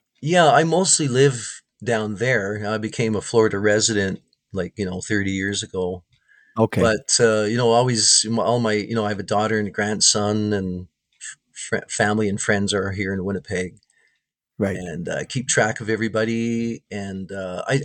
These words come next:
Speaker 1: I actually spent a year at home recently b-,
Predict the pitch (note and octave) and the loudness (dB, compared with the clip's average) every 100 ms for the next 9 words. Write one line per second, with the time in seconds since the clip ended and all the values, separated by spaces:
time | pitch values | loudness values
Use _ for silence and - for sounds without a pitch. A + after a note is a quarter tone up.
0 | - A#2 C3+ C#3+ C#3 A2 - - A#2+ A#2+ | -2 0 0 0 -2 0 0 0 -2 -2
1 | - - - _ _ _ - A2 A2+ D3 | -6 -8 -12 _ _ _ -6 -4 0 2
2 | C#3 G#2+ G2 G2+ G#2+ C#3 C3+ G2+ F#2+ F2 | 2 2 0 -2 0 4 4 2 -2 -6
3 | - G#2 F#2 G#2+ F2 F#2 G2+ F2+ F#2+ | -2 -2 0 -4 -4 -4 -4 -6 -10